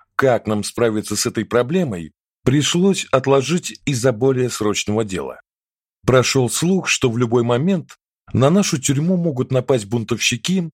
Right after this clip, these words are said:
с заключенным номер восемьдесят шесть двенадцать во главе. Возможно, это случится сегодня. Возможно, во время визитов посетителей, когда мы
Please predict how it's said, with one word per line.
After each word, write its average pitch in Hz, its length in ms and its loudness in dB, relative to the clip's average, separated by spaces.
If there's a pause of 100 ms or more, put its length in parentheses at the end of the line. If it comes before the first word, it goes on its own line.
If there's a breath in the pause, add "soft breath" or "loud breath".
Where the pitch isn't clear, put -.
(200)
с 110 120 0
заключенным 139 800 0
номер 127 260 0
восемьдесят 113 600 -4
шесть 107 260 -2
двенадцать 131 540 -4
во 120 100 -4
главе. 107 440 -2 (680)
Возможно, 165 1080 2
это 156 220 -2
случится 131 540 -4
сегодня. 69 640 -4 (500)
Возможно, 147 840 2
во 135 140 2
время 127 320 -2
визитов 113 480 -6
посетителей, 92 800 -6 (260)
когда 117 360 2
мы 180 360 0